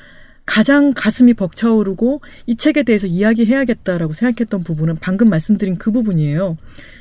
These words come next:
이들이 이제 결혼 전후로 내가 할 수 있기 때문에,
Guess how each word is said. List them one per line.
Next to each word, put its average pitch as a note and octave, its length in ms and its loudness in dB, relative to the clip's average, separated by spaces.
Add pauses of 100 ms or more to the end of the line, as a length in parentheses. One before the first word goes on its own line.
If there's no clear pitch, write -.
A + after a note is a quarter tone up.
(120)
이들이 C4 680 2
이제 F3+ 140 -4
결혼 G#3 360 4
전후로 F#3 560 0 (1080)
내가 A3+ 340 4
할 F4 200 0
수 - 260 -2
있기 A3 340 0
때문에, E3 640 0